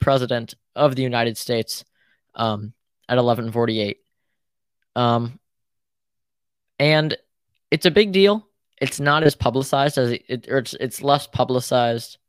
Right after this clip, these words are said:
more publicized now than it usually is, uh, because, you know, we might have been expecting something bad, um, you know, but I'll go further on that later.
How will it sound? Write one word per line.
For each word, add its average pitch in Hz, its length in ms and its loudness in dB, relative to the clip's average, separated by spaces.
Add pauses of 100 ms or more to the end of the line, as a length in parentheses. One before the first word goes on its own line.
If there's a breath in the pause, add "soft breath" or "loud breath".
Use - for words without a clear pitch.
(340)
more 151 280 2
publicized 135 520 2
now 110 340 -2 (340)
than 135 140 -2
it 123 60 -4
usually 131 340 -2
is, 120 240 -2 (500 soft breath)
uh, 117 180 6
because, 113 360 0
you 113 160 -4
know, 113 100 -2
we 110 140 -4
might 110 180 -2
have 104 60 -10
been 110 100 -2
expecting 107 480 -6
something 107 380 -12
bad, 135 340 4 (260 soft breath)
um, 120 360 0
you 123 80 -4
know, 120 80 0
but 113 100 2
I'll 110 300 0 (640)
go 151 140 2
further 139 320 4
on 127 100 2
that 110 160 0
later. 120 300 -2